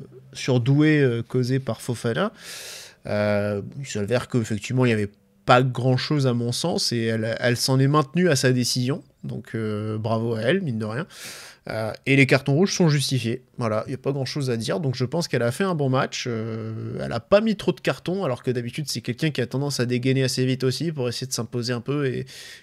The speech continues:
et ce qui a tendance, des fois, à souvent aussi un peu pourrir les matchs.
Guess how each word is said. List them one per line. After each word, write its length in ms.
et 120
ce 100
qui 100
a 60
tendance, 420
des 120
fois, 180
à 60
souvent 320
aussi 260
un 80
peu 140
pourrir 320
les 100
matchs. 280